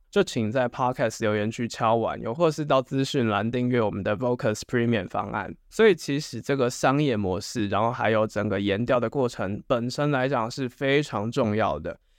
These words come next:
因为我们就必须要明确的回答说自己的客户到底是谁，你必须要知道整个受众是谁，你才有办法长期的透过商业模式去把这个品牌经营好。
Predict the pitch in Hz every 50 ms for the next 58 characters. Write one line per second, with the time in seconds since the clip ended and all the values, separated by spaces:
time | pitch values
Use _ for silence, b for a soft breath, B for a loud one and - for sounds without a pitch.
0 | _ _ - 170 160 165 147 120 113 107 110 123 143 143 131 - 151 143 123 -
1 | 131 127 123 123 120 123 120 127 143 143 - 180 139 123 - - 113 110 117 -
2 | 110 104 117 120 - 120 120 120 - _ - - 196 165 156 113 - 107 107 -
3 | - 180 135 120 135 123 110 117 113 110 90 82 - - 120 110 - - - 98
4 | 78 71 80 104 107 110 135 139 127 - 135 131 131 135 117 123 120 123 123 117
5 | 113 - 107 104 104 107 113 - - 175 156 123 113 - 117 110 117 117 117 110
6 | - - 101 82 95 90 - - - 117 107 - 123 120 117 - - 95 98 -
7 | - 107 98 117 120 - - 110 104 98 98 - - 117 113 117 113 - - 110
8 | 110 120 117 110 101 90 78 73 90 - - 117 - - - - - 127 110 90
9 | - - 87 101 - - 123 110 110 110 - - - - 107 90 90 92 - 101
10 | 76 78 92 113 - 123 113 104 104 - - - 98 - _